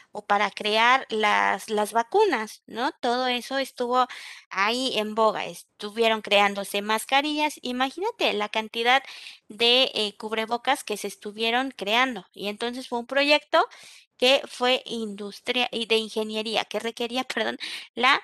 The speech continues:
ingeniería para poder desarrollar otros productos.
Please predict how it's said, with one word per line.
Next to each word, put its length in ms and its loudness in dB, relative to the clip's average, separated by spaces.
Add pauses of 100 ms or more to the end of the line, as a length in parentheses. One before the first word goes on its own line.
(100)
ingeniería 880 -2 (640)
para 240 4
poder 280 -2
desarrollar 680 0 (840)
otros 360 2
productos. 600 -10